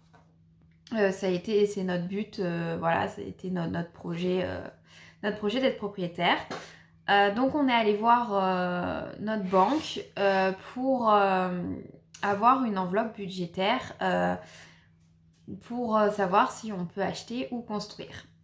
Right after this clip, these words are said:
Donc, pour l'achat, on avait un budget de deux cent quarante mille, euh, enfin un peu plus du coup parce qu'on a notre apport.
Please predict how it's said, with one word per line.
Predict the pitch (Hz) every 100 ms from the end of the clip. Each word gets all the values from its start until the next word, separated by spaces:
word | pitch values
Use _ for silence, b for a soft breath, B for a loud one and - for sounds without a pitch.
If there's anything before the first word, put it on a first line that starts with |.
| -
Donc, | 202 226 226
pour | - 285
l'achat, | 277 247 240 226 233 277 277 -
on | 220 208
avait | 196 196 208 247 -
un | 202
budget | 196 190 185 208
de | 196 196
deux | 170 214
cent | - 233
quarante | 233 220 190 180 -
mille, | 196 226 262 185 - B B B B B _ _ _ -
euh, | 185 185 180 180 _ _ _ _ _ _ _ -
enfin | 175 180
un | 175
peu | 190 196
plus | 262 240
du | 208 208
coup | - 240 226 196
parce | 175 -
qu'on | - 185 180
a | 190 190
notre | 180 175 -
apport. | 175 - 247 302 -